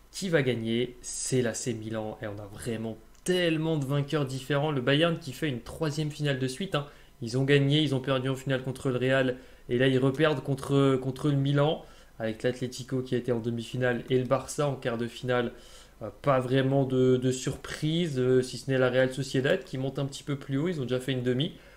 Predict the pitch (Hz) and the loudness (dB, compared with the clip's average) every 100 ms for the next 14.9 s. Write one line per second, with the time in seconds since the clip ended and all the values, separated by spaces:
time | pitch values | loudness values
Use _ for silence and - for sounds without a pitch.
0 | - - - 135 135 147 143 131 123 123 | -14 -14 -2 -2 4 8 8 8 8 8
1 | 123 123 147 139 165 165 139 131 131 135 | 4 2 0 2 6 6 6 6 6 4
2 | 170 165 147 143 143 139 196 247 143 131 | 2 4 4 6 4 4 2 2 0 0
3 | 143 131 135 180 165 139 131 131 143 - | 0 -4 -2 0 2 2 2 0 -2 -2
4 | 143 156 202 - - - - - 117 120 | 2 2 0 -4 -18 -20 -16 -4 -2 -2
5 | - 170 147 185 180 175 170 190 175 160 | 0 0 4 2 4 2 6 6 8 6
6 | 147 160 185 165 139 120 107 - 131 - | 4 4 2 2 0 0 -2 -6 -8 0
7 | 160 156 151 143 143 143 156 147 143 143 | 0 0 -2 0 -2 0 -2 0 0 2
8 | 139 139 151 165 - - - - 151 247 | 2 2 0 0 -2 -14 -10 0 4 6
9 | 254 240 214 185 170 175 151 131 127 123 | 6 6 6 2 2 6 8 6 4 2
10 | 120 117 117 139 143 - 135 135 - 147 | 4 2 0 0 0 0 0 -2 -10 -8
11 | - 151 123 143 - - 135 123 123 120 | -4 -4 -2 -2 -2 -4 -4 0 2 4
12 | 117 113 110 110 117 113 110 110 - 123 | 2 2 0 0 -2 -2 -2 -4 -6 -8
13 | 110 120 113 113 117 131 127 123 - 123 | -4 -4 -2 -2 -2 -4 -4 -6 -2 -2
14 | 139 139 120 113 113 113 120 135 160 | 0 0 0 0 -2 -6 -6 -2 -4